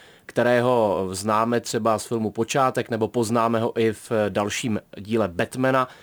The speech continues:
Další herci, kteří se tam objevují, samozřejmě Bruce Willis, velký hit, tenhle ten plešatý nestor akčních filmů. Vedle něj třeba,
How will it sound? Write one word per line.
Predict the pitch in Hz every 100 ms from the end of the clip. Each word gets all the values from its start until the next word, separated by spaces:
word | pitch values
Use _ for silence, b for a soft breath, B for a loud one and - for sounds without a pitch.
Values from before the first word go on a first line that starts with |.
| B B B B
Další | 90 127 127 - 143
herci, | 135 -
kteří | - 120 120
se | 131
tam | 123
objevují, | 113 110 120 113 113 107
samozřejmě | 101 110 104 98 101 98
Bruce | 92 107 104 - 104
Willis, | 104 104 -
velký | 101 98 - 104
hit, | 98 98 - 107 98
tenhle | 95 95
ten | 95 104 -
plešatý | 104 98 113 - 107
nestor | 98 - - 110 98
akčních | 101 - 107 95
filmů. | - 107 110 113 104 B B B B
Vedle | 101 113 117 120
něj | 117 117
třeba, | - 120 113